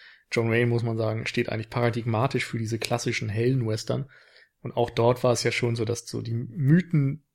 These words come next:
des Westens ein bisschen hinterfragt werden. Und im Italo-Western war es dann so, dass dieses Glatte sehr stark ersetzt wurde durch eine raue Ästhetik, durch Brutalität. Da sah man extrem viel Gewalt auch.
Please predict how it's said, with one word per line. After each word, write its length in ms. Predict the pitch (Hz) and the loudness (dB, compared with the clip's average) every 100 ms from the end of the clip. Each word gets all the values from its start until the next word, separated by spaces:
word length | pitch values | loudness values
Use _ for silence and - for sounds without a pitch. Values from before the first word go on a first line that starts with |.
| - | -2
des 320 | 123 - - | -2 -4 -12
Westens 540 | 147 127 139 - 123 - | 0 2 2 0 -4 -2
ein 80 | 123 | -4
bisschen 220 | 127 123 | -2 0
hinterfragt 720 | 120 120 107 - 104 123 - | 0 0 -2 -2 0 0 0
werden. 300 | 110 104 107 - _ _ _ _ - | -4 -2 -6 -12 _ _ _ _ -8
Und 500 | 127 117 113 - _ | -4 -2 -4 -6 _
im 140 | 139 | -4
Italo-Western 840 | 131 131 123 165 175 160 156 156 143 | -2 -4 2 4 6 4 2 0 2
war 100 | 139 | 2
es 120 | - | 2
dann 160 | 147 135 | 2 2
so, 280 | 139 147 | 4 4
dass 340 | 143 131 - _ _ _ _ _ _ _ _ _ _ _ | 4 0 -2 _ _ _ _ _ _ _ _ _ _ _
dieses 580 | 151 135 135 - - _ - | -2 -2 -2 -6 -10 _ -4
Glatte 800 | 135 123 151 196 180 180 - - 453 _ _ _ | 0 0 2 4 4 4 -2 -10 -16 _ _ _
sehr 300 | - 131 143 | -8 2 2
stark 340 | 151 - 139 139 | 2 2 2 2
ersetzt 460 | 139 120 143 - | 0 0 -2 -2
wurde 280 | 143 131 120 | 2 4 4
durch 320 | 120 117 117 | 2 -2 0
eine 200 | 127 117 | -2 -2
raue 320 | 113 127 135 117 | 0 4 6 4
Ästhetik, 640 | 123 - 131 120 113 - | 0 -2 -2 0 -2 -2
durch 300 | 117 113 - _ - _ | -4 -4 -10 _ -20 _
Brutalität. 1120 | - 147 - 131 135 131 - 131 135 135 - 120 | 0 0 2 2 2 0 0 2 2 0 -4 0
Da 280 | 120 123 - | 2 0 -4
sah 260 | 135 123 131 | -2 0 2
man 160 | 127 | 0
extrem 460 | - - - 131 131 | -2 -10 -2 -2 0
viel 220 | - 131 | -2 -4
Gewalt 560 | 131 117 110 123 156 - | -4 -4 0 0 0 0
auch. 300 | 127 127 | 0 0